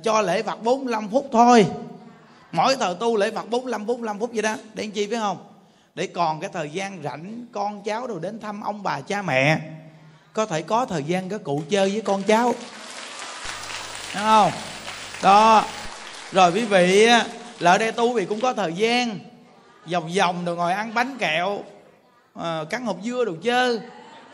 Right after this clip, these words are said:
Rồi đi vòng vòng vườn bông giấy đồ chơi, tung tăng đồ, thấy không? Đó. Rồi á, quý vị, à, đứng bên ngoài phát lộc đồ cho chúng sanh cũng được. À,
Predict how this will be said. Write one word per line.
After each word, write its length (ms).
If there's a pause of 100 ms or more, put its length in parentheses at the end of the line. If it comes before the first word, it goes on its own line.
(220)
Rồi 200
đi 180
vòng 140
vòng 240
vườn 160
bông 200
giấy 220
đồ 140 (100)
chơi, 400 (380)
tung 240
tăng 300
đồ, 240
thấy 160
không? 200 (840)
Đó. 720
Rồi 340
á, 480
quý 100
vị, 260
à, 240 (360)
đứng 220
bên 160
ngoài 380
phát 240
lộc 280
đồ 280
cho 400 (220)
chúng 160
sanh 460 (880)
cũng 140
được. 320 (1800)
À, 480